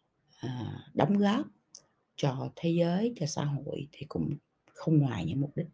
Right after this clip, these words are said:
đó. Tức là khi mình đã có một cái mục đích sống nó rất là rõ ràng rồi,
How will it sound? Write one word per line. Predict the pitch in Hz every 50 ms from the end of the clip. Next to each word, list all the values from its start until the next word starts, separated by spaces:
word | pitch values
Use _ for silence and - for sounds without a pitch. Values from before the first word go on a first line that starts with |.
| - -
đó. | 151 147 165 180 - - - - - - _ -
Tức | 233 233 233
là | 185 151 131 110 - - - - -
khi | - - 214
mình | 185 160 151 151
đã | - - - -
có | - 202
một | 180 156 - -
cái | 185
mục | 180 165 156 160
đích | - 220 220
sống | - - - 196 214 220 254
nó | 262 262
rất | 269 311 302
là | 175
rõ | 131 - - - 170
ràng | 180 156 - - 107 170
rồi, | 165 - - - -